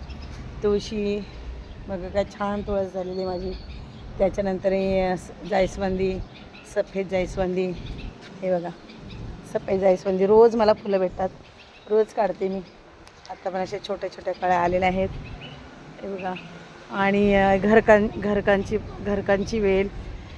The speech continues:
त्याच्यानंतर ही लाल जास्वंदी, ही सफेद जास्वंदी. सर्व झाडं, केळी, कोरफड, सगळं लावलेलं आहे.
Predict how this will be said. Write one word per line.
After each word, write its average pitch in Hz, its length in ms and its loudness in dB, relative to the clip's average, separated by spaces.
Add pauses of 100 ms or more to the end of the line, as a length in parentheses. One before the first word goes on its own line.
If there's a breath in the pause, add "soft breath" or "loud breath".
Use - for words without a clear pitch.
(180)
त्याच्यानंतर 196 380 -2
ही 202 220 2
लाल 202 220 8
जास्वंदी, 196 600 2
ही 190 160 -2
सफेद 202 360 -4
जास्वंदी. 185 640 0 (920)
सर्व 190 240 -4
झाडं, 190 340 -2
केळी, 202 500 -2 (640)
कोरफड, 208 560 -4 (1300)
सगळं 220 380 0
लावलेलं 185 360 0
आहे. - 240 -12